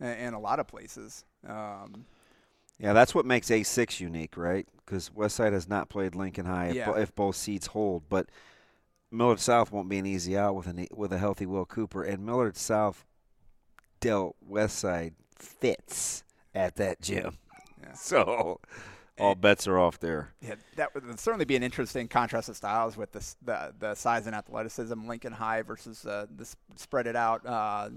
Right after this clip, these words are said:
Speaker 1: kind of guard heavy lineup for, for Westside. Um, but
Speaker 2: How dangerous, let me just throw this out there.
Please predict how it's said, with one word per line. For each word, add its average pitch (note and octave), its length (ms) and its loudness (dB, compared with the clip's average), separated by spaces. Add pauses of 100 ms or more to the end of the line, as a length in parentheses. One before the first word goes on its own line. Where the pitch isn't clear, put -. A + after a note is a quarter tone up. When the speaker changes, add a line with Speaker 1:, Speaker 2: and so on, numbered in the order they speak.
(120)
Speaker 1:
kind A2 140 -12
of A#2 140 -8
guard A2+ 260 0
heavy A2+ 260 -6
lineup A2+ 300 -6
for, G2+ 220 -14
for G#2+ 180 -10
Westside. G#2+ 540 -4 (480)
Um, D2+ 680 -12 (400)
but G#2+ 220 -4 (1300)
Speaker 2:
How D#4+ 180 4
dangerous, D3+ 680 4
let F3+ 100 2
me F#3 80 -2
just E3 200 2
throw B2+ 140 4
this A#2+ 180 2
out G#2+ 200 8
there. E2 220 -2